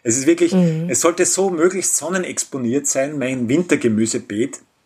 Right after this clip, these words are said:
Speaker 1: also so, so weit's nur geht. Das, das Licht ist der Mangelfaktor, den die Pflanze am allerdringendsten braucht im Winter. Der, ja, auf den kann sie nicht verzichten eigentlich.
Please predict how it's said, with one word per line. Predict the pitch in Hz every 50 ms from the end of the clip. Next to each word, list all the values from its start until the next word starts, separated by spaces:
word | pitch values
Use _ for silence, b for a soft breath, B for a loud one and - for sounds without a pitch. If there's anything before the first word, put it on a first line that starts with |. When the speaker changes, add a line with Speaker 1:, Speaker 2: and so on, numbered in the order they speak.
| _ _ -
Speaker 1:
also | 110 101 127 120 120
so, | 120 - - 131 127 - -
so | - - 131 113
weit's | 113 113 131 - - -
nur | 135 131 -
geht. | - 98 87 90 - b b b b b b b b b b b _
Das, | - 123 - - - - - - -
das | 127 - -
Licht | 120 151 190 - - -
ist | 160 143 - - - - - -
der | 123 117
Mangelfaktor, | 113 104 101 135 156 160 143 - - 120 120 - - - 135 123
den | 127 127 120
die | 120 117
Pflanze | - - 110 113 120 117 - 127
am | 123
allerdringendsten | - 104 110 123 120 - 120 123 135 139 131 - - - - 117 110 107
braucht | - 98 98 104 - - -
im | 113 98
Winter. | 101 104 110 110 - - 113 110 - b b b b b b b b b b b _ _ _
Der, | - 110 110 110 113 110 107 101 107 - _ -
ja, | 104 104 95 95
auf | 101 98 -
den | 120 120 113
kann | - 110 113
sie | 107 117
nicht | 110 104 -
verzichten | - 113 101 - - 101 - - _ 110 87
eigentlich. | 90 90 87 85